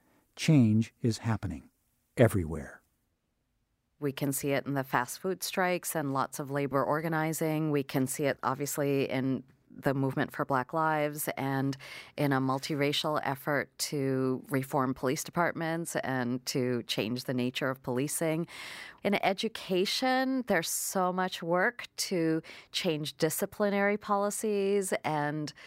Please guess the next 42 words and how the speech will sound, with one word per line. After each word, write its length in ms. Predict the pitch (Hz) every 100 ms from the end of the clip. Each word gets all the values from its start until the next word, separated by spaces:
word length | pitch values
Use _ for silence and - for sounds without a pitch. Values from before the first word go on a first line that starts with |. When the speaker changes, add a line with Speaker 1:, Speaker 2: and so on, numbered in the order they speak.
| - - - -
Speaker 2:
to 600 | - 151 135 131 131 131 -
break 440 | 151 151 - -
the 100 | 160
school 340 | - - 151 147
to 140 | 160
prison 420 | - 160 147 143
pipeline 720 | - 165 165 180 165 165 170
or 100 | 165
the 160 | 135 135
cradle 440 | - - 165 170
to 120 | 170 -
prison 340 | - 175 165
pipeline 720 | 165 175 165 170 160 160 156 160 - - -
led 280 | 151 170
by 120 | 175 170
young 260 | 165 160
people 640 | - 170 - 156 151 151 156
and 260 | - 143 151
their 300 | 147 143 143 -
families, 680 | 143 139 147 143 147 147 147
their 200 | 135 135
friends 380 | 135 135 131 139
who 80 |
love 320 | 131 139 139 143
them. 300 | 143 143 147 - - - -
That 240 | 226 -
work 180 | 247 247
has 160 | 196 156
really 280 | 160 175
made 180 | 175 170
a 160 | 160 151 - -
huge 520 | - - 185 180 -
difference. 440 | - 185 175 131 135
School 240 | - 185
to 80 | -
prison 320 | - 165 156
pipeline 480 | 151 175 165 151 139
is 140 | 139
not 140 | 139 139
a 40 |
phrase 360 | 139 143 147 143
that 220 | 135